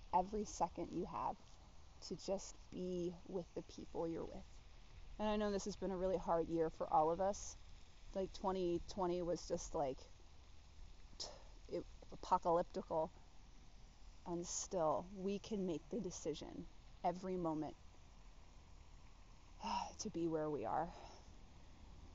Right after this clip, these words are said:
Friends, I hope you have an incredible day. And I, I, I wanna leave you with, I'm okay. I am fine. Marvin is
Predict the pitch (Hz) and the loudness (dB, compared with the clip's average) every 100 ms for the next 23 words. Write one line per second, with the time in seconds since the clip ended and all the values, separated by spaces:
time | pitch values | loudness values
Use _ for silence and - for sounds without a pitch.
0 | - - 202 208 196 - 202 214 220 202 | -4 4 6 6 2 2 2 2 0 2
1 | 196 - 202 190 - 185 190 196 190 180 | 2 2 -2 -4 0 2 4 2 2 4
2 | 180 196 226 240 247 - - - 240 233 | 4 4 4 2 0 -8 -10 10 12 12
3 | - 233 254 269 233 226 233 226 214 - | 12 10 8 8 8 6 6 6 6 8
4 | 220 240 233 - - 95 80 - - - | 10 10 10 4 -2 -4 -6 -10 -14 -16
5 | - - - - 196 208 202 196 202 - | -16 -16 0 8 10 10 8 6 2 -4
6 | - - - - - - - - 190 170 | -12 -16 -16 -16 -16 -16 -16 2 6 8
7 | 180 180 202 - - - 226 233 254 262 | 6 2 -2 -8 -14 -2 4 8 8 6
8 | 233 247 247 269 - - - 277 285 | 4 0 -2 -2 -6 -8 -4 -2 -4